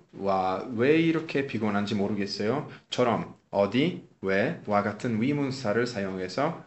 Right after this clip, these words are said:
"어디에서 배울 수 있어요? 왜 이렇게 피곤해요?"에 대해 아는지 모르는지를 의미해요.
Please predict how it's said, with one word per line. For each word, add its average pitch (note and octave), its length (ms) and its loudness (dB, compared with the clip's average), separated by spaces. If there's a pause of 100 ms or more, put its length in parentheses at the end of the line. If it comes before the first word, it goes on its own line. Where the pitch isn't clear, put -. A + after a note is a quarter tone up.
(140)
"어디에서 C3+ 640 6
배울 F2+ 140 0
수 - 140 -8
있어요? A2+ 580 -2 (220)
왜 C#3 360 6
이렇게 G#2+ 380 0
피곤해요?"에 F#2+ 1400 -2
대해 G#2+ 560 0
아는지 G#2 400 0
모르는지를 G#2 920 2
의미해요. B2+ 600 -2